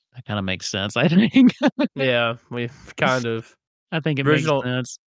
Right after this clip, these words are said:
Speaker 2: original game only had a level cap of thirty.
Speaker 1: So the Famicom's just the N E S?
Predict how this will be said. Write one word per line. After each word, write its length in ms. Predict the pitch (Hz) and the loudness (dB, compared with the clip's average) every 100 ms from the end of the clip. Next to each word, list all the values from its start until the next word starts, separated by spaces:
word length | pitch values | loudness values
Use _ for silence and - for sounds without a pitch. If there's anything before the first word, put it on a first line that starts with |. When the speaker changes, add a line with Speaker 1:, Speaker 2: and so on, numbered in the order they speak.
| - | -2
Speaker 2:
original 280 | 156 165 131 | 0 0 0
game 260 | 135 143 | 2 2
only 160 | 131 123 | 0 2
had 120 | 120 | 2
a 40 | 117 | 2
level 220 | 120 117 | 0 -2
cap 220 | 127 117 | -2 -2
of 60 | 98 | -2
thirty. 460 | 117 117 110 107 - - - - _ _ _ _ _ _ _ _ _ _ | -2 -2 -2 -6 -8 -16 -20 -20 _ _ _ _ _ _ _ _ _ _
Speaker 1:
So 140 | - 175 | -2 0
the 80 | |
Famicom's 680 | 175 202 247 320 277 262 175 | 2 0 0 0 2 2 0
just 360 | 123 123 160 - | 0 0 0 -2
the 180 | 143 127 | -2 0
N 100 | 135 | 2
E 140 | 139 | 0
S? 260 | 113 131 - | 0 -2 -4